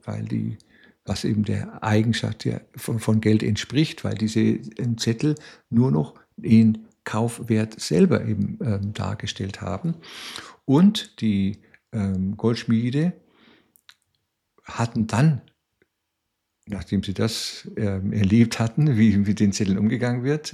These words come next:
ähm, dann auch dazu genutzt, mehr Quittungen auszugeben, als tatsächlich Münzen bei ihnen eingelegt war.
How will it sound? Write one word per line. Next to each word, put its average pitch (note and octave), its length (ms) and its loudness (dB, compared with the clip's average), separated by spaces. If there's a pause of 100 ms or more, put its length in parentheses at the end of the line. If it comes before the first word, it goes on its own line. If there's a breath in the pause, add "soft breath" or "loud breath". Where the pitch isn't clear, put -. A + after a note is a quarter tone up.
ähm, A#2 420 -8 (320 loud breath)
dann A2 180 -2
auch G#2+ 160 -6
dazu G#2 400 -4
genutzt, A2+ 500 -2 (500 soft breath)
mehr A2+ 640 0
Quittungen G2 920 0
auszugeben, A2 720 -2
als G#2 220 -6
tatsächlich - 640 -10
Münzen A2+ 640 -2
bei G#2+ 140 -2
ihnen G#2+ 180 0
eingelegt G2+ 520 -2
war. G2 340 -4